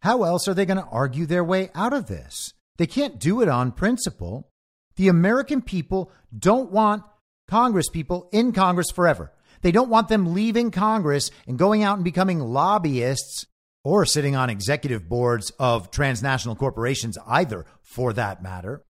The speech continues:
We don't want their political campaigns funded by lobbyists and by political action committees. We don't want them insider trading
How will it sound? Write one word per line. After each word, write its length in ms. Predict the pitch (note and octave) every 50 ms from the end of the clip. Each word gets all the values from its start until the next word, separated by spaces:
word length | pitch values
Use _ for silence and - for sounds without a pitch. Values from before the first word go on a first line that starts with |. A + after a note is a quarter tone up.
| _ _ _ _ _ -
We 120 | - C#3 A#2
don't 240 | A2 C3+ D3 D#3+ A#2+
want 240 | C3+ C#3+ C#3 G#2+
their 160 | G#2+ C#3 C3 -
political 520 | - - E2 E2+ A#2 C#3+ F#3+ F3 - F#3
campaigns 680 | - - C3 C3 B2+ A2+ A2+ A#2 A2+ A2+ A#2 A2+ - - - _ _
funded 540 | _ - A#2+ A#2+ B2+ A#2+ A#2 B2+ D3 C#3 - - - -
by 180 | B2 C3 C#3 C3+
lobbyists 880 | A#2+ A#2 A#2 A2+ A#2+ A#2 A2+ A#2 B2+ B2 C3 D3 E3 - - - - - _ _ _ _ _ -
and 140 | D3 C#3+ A#2+
by 160 | C#3 C3+ A2+
political 480 | - C3+ D3 D#3+ D3 C#3 C#3 C#3+ C3+
action 400 | B2 A#2+ B2 B2 - - B2+ A#2+
committees. 560 | - - B2+ B2+ B2 A#2+ C#3 E3+ F#3 - - - _ _ _ - _
We 140 | - - D3+
don't 360 | A#2 F#2+ D3 D#3 F#3 A#3+ A#3
want 340 | F3 D#3 D#3 C#3 C3 A2+ G2
them 300 | C#3 C#3+ C#3 C#3 C3+ A#2+ - _ _ _ _
insider 680 | - E3+ F3+ F#3 E3+ - - F#3+ E3+ E3+ F3+ D#3 C#3+ B2+
trading 600 | G#2 - - - F#3+ G#3 A3 F#3+ D#3 D3 C#3+